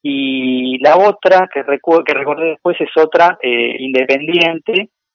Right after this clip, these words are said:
eh, que se llamó, em, ah, Zombies, eh, Muertos Vivos en Buenos Aires, que es de Martín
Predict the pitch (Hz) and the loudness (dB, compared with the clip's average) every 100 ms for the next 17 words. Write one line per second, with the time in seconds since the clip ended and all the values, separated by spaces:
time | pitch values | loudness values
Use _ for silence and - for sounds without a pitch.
0 | _ - 117 113 110 110 110 117 - 123 | _ -10 -4 -2 -2 -4 -8 -12 -8 -6
1 | 123 110 127 127 143 151 151 160 - 117 | -4 -2 -2 -2 0 2 4 2 0 -2
2 | 110 110 107 107 107 104 104 101 - _ | -2 -6 -14 -16 -16 -16 -18 -20 -20 _
3 | _ _ - - - - _ _ _ - | _ _ -20 -16 -16 -18 _ _ _ -14
4 | - - 156 156 151 151 147 - - - | -6 -2 -2 -4 -10 -10 -12 -16 -20 -18
5 | 123 - - _ _ - 156 185 180 151 | -16 -16 -20 _ _ -4 2 4 4 0
6 | 175 170 - 120 113 113 107 107 107 110 | 2 2 0 -6 -8 -10 -14 -16 -10 -4
7 | 123 117 120 107 101 107 _ _ _ _ | -4 -2 0 2 0 -8 _ _ _ _
8 | - 143 147 156 151 139 135 - | 2 4 4 4 4 4 2 0